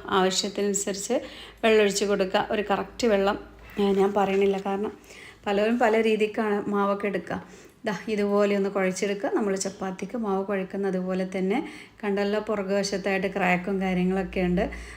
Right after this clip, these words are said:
നമ്മൾ ഒത്തിരി കുഴച്ച് സോഫ്റ്റ് ഒന്നും ആക്കിയെടുത്തിട്ടില്ല. അതിൻ്റെ ഒന്നും ആവശ്യമേ ഇല്ല ട്ടോ.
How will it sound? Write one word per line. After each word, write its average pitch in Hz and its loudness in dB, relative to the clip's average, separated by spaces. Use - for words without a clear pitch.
നമ്മൾ 214 2
ഒത്തിരി 214 4
കുഴച്ച് 208 2
സോഫ്റ്റ് 196 0
ഒന്നും 208 0
ആക്കിയെടുത്തിട്ടില്ല. 190 -2
അതിൻ്റെ 196 2
ഒന്നും 190 0
ആവശ്യമേ 202 2
ഇല്ല 185 2
ട്ടോ. 202 2